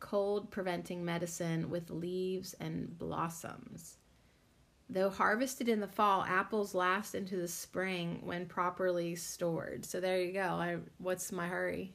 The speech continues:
<laughs> They'll be fine in another few days. Could wait till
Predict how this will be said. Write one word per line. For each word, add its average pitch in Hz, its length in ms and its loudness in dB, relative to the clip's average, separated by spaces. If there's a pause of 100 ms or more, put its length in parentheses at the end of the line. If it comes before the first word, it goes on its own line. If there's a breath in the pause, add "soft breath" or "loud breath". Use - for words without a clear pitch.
(120)
<laughs> - 140 -6 (2500 loud breath)
They'll 220 120 2
be 262 180 6
fine 277 500 6
in 220 140 2
another 196 480 0
few 185 160 0
days. 175 400 -2 (600)
Could 196 120 -8
wait 214 220 2
till 226 340 -2